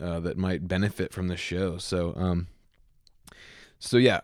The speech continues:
um, let's see, next, okay, I did say a while ago that once I reached my first fifty subscribers on the YouTube channel, I would give out a hat to somebody.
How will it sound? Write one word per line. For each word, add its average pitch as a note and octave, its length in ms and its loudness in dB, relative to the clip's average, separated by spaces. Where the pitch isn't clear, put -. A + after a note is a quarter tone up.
um, A#2+ 400 6
let's - 160 -4
see, A2+ 140 2
next, A2 680 4
okay, G#2+ 300 4
I F#2+ 100 4
did B2 320 4
say C3+ 240 4
a B2+ 100 8
while C3 300 6
ago F#2 500 0
that F#2 460 0
once G2+ 300 -2
I G#2+ 120 4
reached G#2 440 0
my F#2+ 140 0
first G#2 420 0
fifty A2 400 0
subscribers G2 840 2
on F#2+ 160 -2
the F2+ 180 -2
YouTube B2+ 300 0
channel, G2+ 320 -2
I F#2 180 0
would F#2+ 240 0
give G#2 220 2
out F#2 200 0
a F#2 120 -2
hat C3 340 0
to G2 60 -4
somebody. D#2+ 580 -2